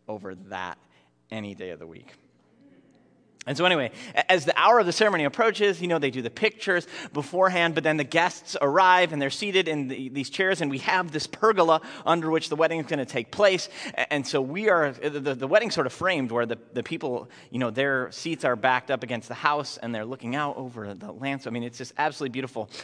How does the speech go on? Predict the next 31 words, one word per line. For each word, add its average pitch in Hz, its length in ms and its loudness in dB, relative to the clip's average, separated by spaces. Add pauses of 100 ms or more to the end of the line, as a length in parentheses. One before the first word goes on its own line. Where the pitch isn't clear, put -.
(140)
And 127 100 -4
there's 139 160 -2
this 143 220 -10
little 170 240 -2
guest 147 400 -2 (220)
house 107 340 -4
that 120 200 -2
we 135 140 -4
go 127 220 0
and 113 120 -6
wait 123 200 -2
in 104 200 -8
as 107 180 -8
the 113 80 -12
guests 117 280 -6
arrive 98 440 -6
because, 104 340 -12 (260)
you 104 80 -12
know, 101 80 -8
it's, - 160 -14
it's, - 240 -14
it's - 220 -14
the 107 100 -16
groom 139 400 0
and 104 140 -4
it's - 120 -14
his 131 200 -6
party 123 360 0
and 120 80 -4
it's 113 140 -8
myself. 123 480 0